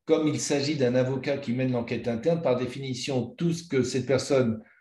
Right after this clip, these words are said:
lui dira sera couvert par le secret professionnel.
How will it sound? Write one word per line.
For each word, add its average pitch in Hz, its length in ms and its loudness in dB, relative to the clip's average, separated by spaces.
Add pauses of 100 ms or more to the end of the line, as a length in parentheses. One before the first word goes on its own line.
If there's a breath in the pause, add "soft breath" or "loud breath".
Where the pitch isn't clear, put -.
(220 loud breath)
lui 131 160 -2
dira 135 340 4
sera 147 320 -2
couvert 139 340 0
par 131 120 2
le - 40 -6
secret 127 280 -4
professionnel. 120 600 -4